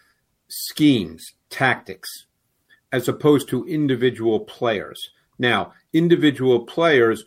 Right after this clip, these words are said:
will often lead to why a team plays a particular scheme. So you have to be cognizant of that. I'll give you an example. Watching the Rams defense a year ago,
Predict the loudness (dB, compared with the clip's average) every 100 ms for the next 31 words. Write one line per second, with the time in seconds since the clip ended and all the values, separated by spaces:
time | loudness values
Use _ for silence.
0 | _ _ -2 -2 0 2 2 0 -8 -8
1 | _ -6 0 2 2 2 0 -4 -4 0
2 | 2 4 2 0 -6 -8 -6 -6 -8 -4
3 | -2 -2 -4 -8 -10 -10 -10 -8 -8 -8
4 | -10 -6 -2 -2 -2 -10 _ _ _ -2
5 | 2 2 2 2 0 -2 -8 -8 -2 -2
6 | 0 -6 -6 -6 -4 0 2 0 -2 0
7 | -2 -4 -20 _ _ _ _ _ -6 2
8 | 2 2 0 0 0 -2 -10 -18 _ _
9 | _ _ 2 2 2 -4 -2 -2 0 2
10 | 2 2 -2 -2 -4 -4 -6 -6 -6 -2
11 | 0 0 2 0 0 -8